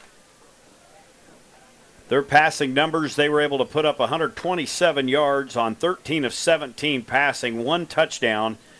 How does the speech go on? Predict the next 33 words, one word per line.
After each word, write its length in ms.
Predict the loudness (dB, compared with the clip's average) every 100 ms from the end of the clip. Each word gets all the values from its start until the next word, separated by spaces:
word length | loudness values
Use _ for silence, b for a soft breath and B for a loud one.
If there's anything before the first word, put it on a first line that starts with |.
| B B B
All 220 | 0 0
those 320 | 0 -2 0
numbers 320 | -2 0 0
off 240 | 2 2 -2
the, 300 | -4 0 4
uh, 160 | 4 2 B B -8
arm 340 | -4 -2 -2
of 500 | -4 0 2 2 -2 -16 -20 -20 -20 -20 -20 -20 -20 -20 -20 -20 -20 -20 -20 -20 -20 -20 -20 -16 0
Ryan 320 | 4 4 2
Sievers 600 | -2 -2 -2 -2 -2 -2
here 240 | 0 0
this 280 | 0 0 0
evening. 460 | 0 0 -2 -2 -4 B B B
Rushing 380 | 2 2 0 0
game 300 | 0 0 -4
for, 400 | -2 2 2 4
uh, 160 | 2
for 180 | 2 -2
York, 300 | 0 0 0
they 100 | -4
put 200 | -2 -4
an 100 | -2
even 240 | 0 0
hundred 260 | 0 -2 0
yards 320 | 2 2 2
up, 200 | 0 0
thirty-two 480 | -2 -2 -2 -6 -8
carries, 420 | 0 2 2 -2
hundred 240 | -4 -4 0
yards, 320 | 0 0 -4
so 100 | -10
two 240 | -10 -12
twenty-seven 800 | -8 -4 -4 -4 2 2 2 -4